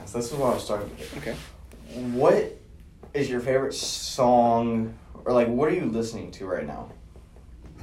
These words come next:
Speaker 1: Like, music-wise.
Speaker 2: Am I able to share this on the podcast? <laughs> That's
Speaker 1: Well, like,
Speaker 2: the real question.
Speaker 1: what's the, <laughs> why?
Speaker 2: Do you really wanna know? Let me pull my Apple Music real quick. Uh, last thing I was listening to is Casey Talk by Young Boy Never,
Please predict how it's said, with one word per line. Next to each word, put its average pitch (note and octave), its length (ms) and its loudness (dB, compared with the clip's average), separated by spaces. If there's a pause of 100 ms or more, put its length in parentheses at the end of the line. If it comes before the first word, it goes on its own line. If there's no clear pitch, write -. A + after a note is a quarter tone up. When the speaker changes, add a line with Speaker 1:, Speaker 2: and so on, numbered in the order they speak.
(140)
Speaker 1:
Like, B2+ 140 4
music-wise. A2+ 800 -2
Speaker 2:
Am C#3 180 -2
I C4+ 160 4
able C#4+ 200 2
to A#2+ 60 0
share C#3+ 260 2
this D3+ 140 0
on B2 80 -6
the - 60 -10
podcast? A#2+ 480 -8
<laughs> D3 960 2
That's - 160 -10
Speaker 1:
Well, D#3 160 6
like, C3+ 180 6
Speaker 2:
the A#2+ 60 2
real A#2 160 0
question. A2+ 460 -2
Speaker 1:
what's E3+ 220 0
the, D3+ 160 2
<laughs> - 560 -8
why? A3+ 540 8 (320)
Speaker 2:
Do E3 120 2
you C#4+ 240 10
really B3+ 320 12
wanna F4+ 340 6
know? F#4+ 300 4
Let D4 100 4
me - 60 -4
pull C4+ 120 4
my A3+ 120 6
Apple G#3 240 4
Music C3+ 360 2 (140)
real A2+ 240 -4
quick. A2 440 -4 (540)
Uh, B2+ 360 2
last G3+ 440 4
thing A3+ 200 6
I G3+ 80 8
was D#3 140 8
listening F3+ 260 2
to F#3 160 8
is D3 100 6
Casey E3 380 4
Talk D#3+ 260 4
by C#3 80 6
Young C3+ 260 6
Boy C#3 220 6
Never, C3+ 400 4